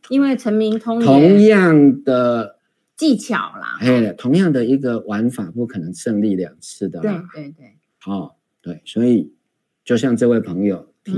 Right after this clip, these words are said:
Speaker 2: 到的，
Speaker 1: 嗯。
Speaker 2: 对，这个不是进阶题，我跟你讲，这个是基本题。
Speaker 1: 嗯。
Speaker 2: 因为蓝营内部会为这个东西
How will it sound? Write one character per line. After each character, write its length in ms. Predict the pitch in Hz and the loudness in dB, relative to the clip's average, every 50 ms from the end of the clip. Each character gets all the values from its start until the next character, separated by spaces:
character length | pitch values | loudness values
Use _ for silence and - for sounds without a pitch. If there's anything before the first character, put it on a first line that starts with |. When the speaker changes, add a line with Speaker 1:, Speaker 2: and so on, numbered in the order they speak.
| 190 190 | -4 -2
Speaker 2:
到 100 | 190 180 | -2 -4
的， 60 | 175 | -4
Speaker 1:
嗯。 320 | 175 170 165 160 156 160 - | -6 -6 -8 -10 -12 -10 -4
Speaker 2:
对， 360 | - 123 120 98 - - _ _ _ _ _ _ _ _ _ _ _ _ _ - | -2 -2 -2 -2 -6 -10 _ _ _ _ _ _ _ _ _ _ _ _ _ 2
这 80 | 160 | 2
个 60 | 156 | 2
不 100 | 127 127 | 2 2
是 120 | 107 135 131 | 2 2 2
进 220 | 120 - 131 120 | 4 4 4 4
阶 240 | 113 113 110 104 104 | 4 4 2 0 0
题， 260 | 98 - - 82 78 - | -2 -6 -12 -14 -12 -8
我 60 | 90 | -6
跟 80 | 95 104 | -4 -4
你 40 | 107 | -4
讲， 180 | 107 87 82 | -4 -6 -8
这 140 | - - 107 | -6 -6 -4
个 140 | 101 98 90 | -4 -4 -4
是 280 | - - - 98 85 85 | -6 -6 -6 -6 -6 -6
基 200 | - - 98 92 | -6 -6 -6 -6
本 220 | - 87 78 80 - | -4 -6 -10 -10 -14
题。 200 | _ - - _ _ _ _ _ _ _ _ _ _ _ _ - | _ -20 -20 _ _ _ _ _ _ _ _ _ _ _ _ -6
Speaker 1:
嗯。 60 | 196 | 0
Speaker 2:
因 80 | 190 139 | 2 4
为 60 | 135 | 6
蓝 180 | 123 123 127 143 | 6 6 6 6
营 140 | 139 120 | 6 8
内 160 | 123 135 131 113 | 6 6 4 4
部 160 | - 120 107 | 2 0 0
会 120 | - 123 - | 0 -2 0
为 180 | - 139 123 | 2 2 2
这 120 | 104 - 107 | 0 0 -4
个 80 | 104 | -6
东 220 | 87 95 92 90 95 | -6 -6 -8 -10 -10
西 380 | - - - 95 90 - - | -12 -10 -6 -6 -6 -6 -8